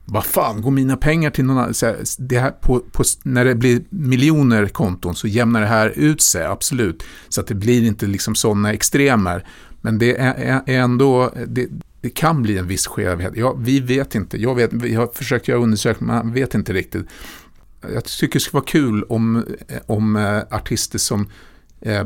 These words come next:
bara, eh, jobbar med klassisk musik eller så, och som, eller som är, är framstående,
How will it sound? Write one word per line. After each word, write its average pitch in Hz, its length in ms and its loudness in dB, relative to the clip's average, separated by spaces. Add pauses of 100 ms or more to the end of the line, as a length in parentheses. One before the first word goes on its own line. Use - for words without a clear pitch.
bara, 107 580 0
eh, 101 440 -6 (200)
jobbar 101 420 -2
med 95 240 -2
klassisk - 480 -4
musik 92 500 -4
eller 98 380 -2
så, - 160 -6 (360)
och 104 180 -6
som, 113 260 -4
eller 101 240 -2
som 98 240 -4
är, 98 200 -2
är 98 140 -4
framstående, 95 880 -4